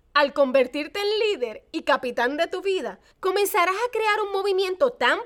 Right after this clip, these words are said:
positivo con los que te rodean y te observan que poco a poco comenzarás a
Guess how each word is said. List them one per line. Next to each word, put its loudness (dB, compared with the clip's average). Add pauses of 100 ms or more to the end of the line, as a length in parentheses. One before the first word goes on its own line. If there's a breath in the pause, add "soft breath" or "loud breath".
(100)
positivo 0
con 0
los 4
que 2
te 2
rodean 2
y -4
te 2
observan 0 (220)
que 8
poco 6
a 6
poco 4
comenzarás 0
a 4